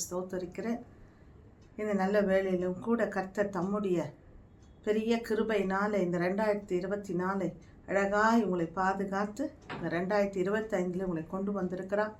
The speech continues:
கர்த்தர் மிகவும் நல்லவர். வருஷம் வருஷம் நம்ம ஒரு வாக்குத்தத்தம் கேட்போம். மாதந்தோறும்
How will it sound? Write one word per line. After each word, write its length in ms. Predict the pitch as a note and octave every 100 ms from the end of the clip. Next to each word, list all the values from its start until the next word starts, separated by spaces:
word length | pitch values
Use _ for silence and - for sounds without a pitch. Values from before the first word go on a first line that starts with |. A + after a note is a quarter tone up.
| - - - - -
கர்த்தர் 360 | F#3 F#3 F3+ E3
மிகவும் 380 | F3+ F#3+ F3+
நல்லவர். 600 | F3 G3 G#3 G#3 A3+ A#3 - - - - - - - - - - -
வருஷம் 380 | G#3 G#3+ B3 A3+
வருஷம் 400 | G#3+ G#3+ A#3+ G#3+
நம்ம 200 | F#3 F3+
ஒரு 140 | F3
வாக்குத்தத்தம் 600 | F3+ F#3 - F#3 F3+ E3
கேட்போம். 520 | E3+ G3 G3 F#3+ F3+ - - - -
மாதந்தோறும் 960 | F#3 G3 G3 F#3 F#3 F#3 F#3 F3+ -